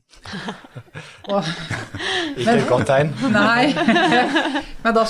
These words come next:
Speaker 1: måtte jeg spørre rett ut, «Er det fordi han er døende, eller er det, hvorfor får jeg lov nå?»
Speaker 2: Mm.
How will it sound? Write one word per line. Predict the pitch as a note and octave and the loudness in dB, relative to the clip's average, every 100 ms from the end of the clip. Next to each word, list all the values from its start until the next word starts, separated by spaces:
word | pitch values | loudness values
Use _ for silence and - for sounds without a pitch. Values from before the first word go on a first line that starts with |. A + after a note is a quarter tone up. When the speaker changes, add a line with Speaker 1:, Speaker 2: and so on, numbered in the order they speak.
| - | 0
Speaker 1:
måtte | G#3+ G#3+ A#3 | -2 2 0
jeg | A3+ | -2
spørre | - A#3+ F3 F3+ F#3+ | -2 0 2 2 0
rett | E3+ - E3 | 0 -4 -6
ut, | G#3 - - | -6 -8 -4
«Er | F#3 E3+ | -2 -2
det | E3+ | -4
fordi | F#3 F#3 | -6 -6
han | F3 F#3 F3+ | -4 -4 -2
er | F3 F3+ | -4 -4
døende, | F#3 E3+ D#3 F3+ | -4 -4 -4 -6
eller | F3+ F3+ | -6 -6
er | E3+ D#3 | -6 -6
det, | E3 E3+ E3+ E3+ E3+ E3+ F3 | -6 -8 -8 -10 -12 -12 -10
hvorfor | F3 E3+ - F3+ | -10 -10 -12 -12
får | - F#3+ | -10 -8
jeg | F3 | -6
lov | E3+ F3 F3+ | -8 -8 -6
nå?» | F3+ G3 - - - | -4 -6 -8 -20 -20
Speaker 2:
Mm. | F#2+ D#2+ | -20 -20